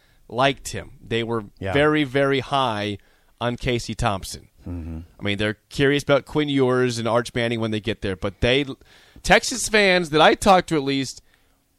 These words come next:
Speaker 1: were not happy to see him go, Casey Thompson.
Speaker 2: Well, it, it ramps up now. Like you said, full pads today for the first time. Scrimmage Saturday. This week, kind of start. If Chuba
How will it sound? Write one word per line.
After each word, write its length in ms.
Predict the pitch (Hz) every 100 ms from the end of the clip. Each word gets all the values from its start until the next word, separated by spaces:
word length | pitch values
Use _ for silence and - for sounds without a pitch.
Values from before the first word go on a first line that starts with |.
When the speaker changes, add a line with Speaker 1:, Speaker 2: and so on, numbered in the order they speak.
| -
Speaker 1:
were 100 | 131
not 180 | 180 170
happy 260 | 180 185
to 80 | 165
see 200 | 139 151
him 160 | 135 123
go, 260 | - - _ _ _ _
Casey 260 | 143 120 101
Thompson. 400 | - 80 - 107
Speaker 2:
Well, 200 | 117 123 - -
it, 160 | 127
it 60 | -
ramps 380 | 120 131 127 -
up 120 | 131 95
now. 320 | 92 87 - _ _ _ _ _ _
Like 160 | 110 117
you 60 | 165
said, 400 | - 123 92 92 - - -
full 220 | - 110 123
pads 360 | 156 143 147
today 280 | - 147 131
for 120 | 123
the 60 | 110
first 360 | - 113 104 -
time. 280 | 113 98
Scrimmage 520 | - - - 107 127 -
Saturday. 500 | - 143 131 82 -
This 180 | - -
week, 340 | 139 165 - - - - _
kind 140 | - 139
of 80 |
start. 260 | - - 143
If 200 | 131 -
Chuba 560 | - - 139 170 226 214